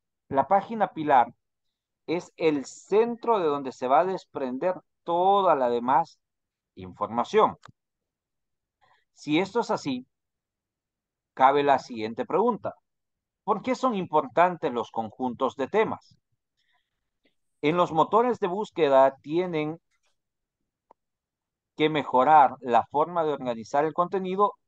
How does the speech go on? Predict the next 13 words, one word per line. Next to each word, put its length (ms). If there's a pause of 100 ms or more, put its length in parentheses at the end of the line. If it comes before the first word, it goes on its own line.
y 160
destacar 580
lo 220
que 140
consideran 760 (840)
que 140
necesita 680
el 100
usuario. 480 (760)
El 160
motor 340
de 80
búsqueda, 600